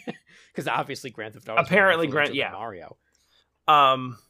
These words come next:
Speaker 2: it matched up against Metroid Prime,
Speaker 1: Hmm.
Speaker 2: Prime one, in the, in the next
Speaker 1: I would
Speaker 2: round.
Speaker 1: I love Metroid, and we're gonna talk about it later, but
Speaker 2: Yeah.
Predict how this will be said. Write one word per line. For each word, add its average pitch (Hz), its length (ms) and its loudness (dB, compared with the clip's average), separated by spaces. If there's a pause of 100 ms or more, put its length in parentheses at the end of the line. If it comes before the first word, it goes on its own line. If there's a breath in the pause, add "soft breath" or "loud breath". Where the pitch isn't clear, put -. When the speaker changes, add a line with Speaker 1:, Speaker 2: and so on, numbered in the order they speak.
(560)
Speaker 2:
it 165 180 8
matched 185 380 8
up 226 220 12
against 175 800 4
Metroid 175 680 4
Prime, 165 720 6 (720)
Speaker 1:
Hmm. - 120 -12
Speaker 2:
Prime 170 300 6
one, 147 420 4 (480)
in 151 280 -2
the, 135 420 -6
in 147 160 0
the 143 80 -2
next 156 280 2
Speaker 1:
I - 20 -4
would 143 80 -2
Speaker 2:
round. 123 380 0 (300)
Speaker 1:
I 160 160 -2
love 135 240 -4
Metroid, 117 500 -10 (160)
and 117 280 -16
we're 123 140 -10
gonna 123 160 -12
talk 120 200 -8
about 120 200 -10
it 101 60 -14
later, 101 240 -12
but 101 200 -14 (220)
Speaker 2:
Yeah. 131 200 0